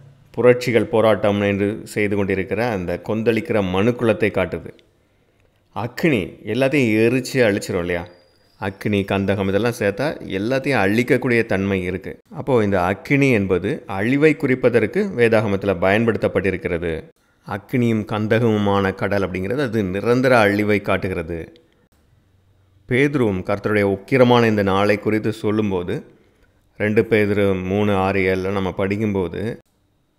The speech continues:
"அப்பொழுது இருந்த உலகம் ஜலப்பிரளயத்தினாலே அழிந்தன." இங்க உலகம் அப்படின்னு சொல்லும்போது அது இந்த பூமியே அப்படி வெள்ளத்தினால அழிந்தே போயிடுச்சு, இல்லாம போயிடுச்சு, அப்படி அர்த்தம் கிடையாது.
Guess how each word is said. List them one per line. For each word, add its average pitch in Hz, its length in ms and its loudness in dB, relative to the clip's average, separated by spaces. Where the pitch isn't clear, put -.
"அப்பொழுது 107 520 -2
இருந்த 98 320 0
உலகம் 98 480 -2
ஜலப்பிரளயத்தினாலே 117 1160 4
அழிந்தன." 101 720 0
இங்க 127 480 4
உலகம் 123 600 2
அப்படின்னு 107 240 -2
சொல்லும்போது 98 640 -4
அது 107 340 -4
இந்த 107 140 -6
பூமியே 147 580 4
அப்படி 131 320 0
வெள்ளத்தினால 117 640 0
அழிந்தே 117 440 4
போயிடுச்சு, 110 440 -4
இல்லாம 98 400 -2
போயிடுச்சு, 98 260 -4
அப்படி 107 300 -2
அர்த்தம் 98 300 0
கிடையாது. 85 340 -10